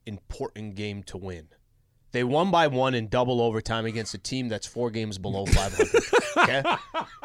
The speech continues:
Speaker 2: Well,
Speaker 1: I
Speaker 2: don't
Speaker 1: wanna
Speaker 2: put it
Speaker 1: point
Speaker 2: like
Speaker 1: that
Speaker 2: that.
Speaker 1: out. No, no, no. I wanna point that out. But why do I feel like that was
Speaker 2: <laughs>
Speaker 1: an important win?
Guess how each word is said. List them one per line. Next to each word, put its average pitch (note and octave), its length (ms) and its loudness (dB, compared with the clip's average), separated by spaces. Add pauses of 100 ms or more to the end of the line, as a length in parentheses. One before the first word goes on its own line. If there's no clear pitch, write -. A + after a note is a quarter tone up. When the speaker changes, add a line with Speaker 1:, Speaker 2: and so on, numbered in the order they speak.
(1000)
Speaker 2:
Well, D3+ 100 0
Speaker 1:
I - 60 2
Speaker 2:
don't D#4 100 6
Speaker 1:
wanna F3+ 140 6
Speaker 2:
put A#3 80 10
it - 20 8
Speaker 1:
point E3+ 140 8
Speaker 2:
like C#3+ 60 6
Speaker 1:
that C#3+ 120 6
Speaker 2:
that. D#3 220 6
Speaker 1:
out. F3 60 0
No, A3+ 140 8
no, G#3+ 120 6
no. F#3 100 4
I D#3 140 4
wanna G3 200 2
point D#3+ 280 2
that A2 140 4
out. G2+ 180 2 (120)
But - 240 4
why D#3+ 380 4
do F#3 160 6
I D#3 120 6
feel E3+ 300 2
like B2+ 440 2 (360)
that C#3+ 420 2
was C3+ 640 2 (260)
Speaker 2:
<laughs> - 260 -14
Speaker 1:
an C3+ 120 -2
important A#2+ 600 -2
win? G#2+ 220 -4